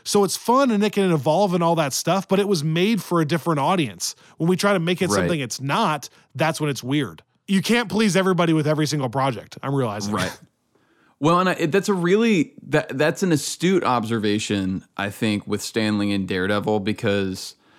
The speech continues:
Speaker 2: I think one of the really interesting things about that character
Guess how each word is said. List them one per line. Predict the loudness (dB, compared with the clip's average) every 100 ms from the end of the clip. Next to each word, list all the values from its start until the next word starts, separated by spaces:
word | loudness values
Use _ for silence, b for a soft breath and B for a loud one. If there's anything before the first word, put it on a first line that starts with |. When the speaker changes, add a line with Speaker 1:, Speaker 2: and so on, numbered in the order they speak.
| b b b
Speaker 2:
I | -2
think | 0 2
one | 2
of | 2
the |
really | 0 2 4 6 4
interesting | 2 -2 -2 -2
things | 0 0 0
about | -4 -4
that | -4 -6
character | -4 -2 -2 -4 -6 -6 -8